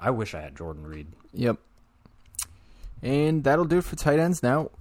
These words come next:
Speaker 2: the last part of the waiver show is the quarterbacks. Just some streaming options. Uh,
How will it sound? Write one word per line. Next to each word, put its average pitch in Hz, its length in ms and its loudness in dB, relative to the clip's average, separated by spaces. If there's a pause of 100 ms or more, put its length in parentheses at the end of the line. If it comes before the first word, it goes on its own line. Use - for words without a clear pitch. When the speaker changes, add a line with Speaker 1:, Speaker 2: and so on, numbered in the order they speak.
(100)
Speaker 2:
the 117 200 -4
last 131 500 6
part 143 200 4
of 147 40 0
the 147 60 2
waiver 160 300 4
show 190 280 2
is 185 80 -2
the 170 100 -2
quarterbacks. 143 600 0
Just - 140 -4
some 160 100 0
streaming 143 420 2
options. 131 640 0 (720)
Uh, 120 560 4